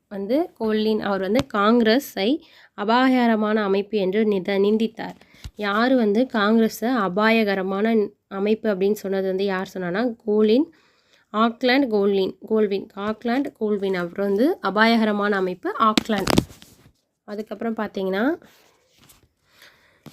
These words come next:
ஆ, நெக்ஸ்ட் வந்து ஹாமில்டன் காங்கிரஸ்காரர்களை அரசாங்கத்துக்கு எதிராக இரட்டை இயல்பு கொண்டவர் வந்து, ஹாமில்டன் என்ன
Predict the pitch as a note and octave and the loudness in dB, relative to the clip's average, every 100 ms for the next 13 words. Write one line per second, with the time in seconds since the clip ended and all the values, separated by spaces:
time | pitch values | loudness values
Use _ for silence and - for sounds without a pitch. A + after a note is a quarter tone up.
0 | _ _ _ - A3+ A3 G#3+ G#3+ - A#3 | _ _ _ -6 0 2 2 0 0 -2
1 | - - C4+ A#3 G#3+ C4 E4 _ _ _ | -2 -2 2 4 4 2 0 _ _ _
2 | - A#3+ B3+ C#4+ C#4+ A#3+ B3 A#3+ C4 - | -8 0 4 6 6 2 0 0 -2 -6
3 | A3 A#3 B3+ B3 - G#3+ G3+ F#3 F3+ G#3+ | -2 0 0 -2 -2 -2 0 0 0 0
4 | - _ - A3 A#3 C4 B3 A#3+ A#3 G#3 | -2 _ -2 -2 2 2 2 0 -4 -2
5 | G3+ G3 F3+ A#3 G#3+ A#3 C4 A3+ G#3+ G#3+ | 0 0 2 2 4 2 2 4 2 0
6 | - G#3 G#3 G3 F3+ F3+ A#3 D#4+ _ _ | 0 0 0 0 -2 -2 -2 -2 _ _
7 | _ _ _ _ _ _ _ _ _ _ | _ _ _ _ _ _ _ _ _ _
8 | _ _ _ _ - A3+ A#3+ A#3+ A#3+ A#3+ | _ _ _ _ -2 2 4 4 4 2
9 | A3 G3+ | 0 0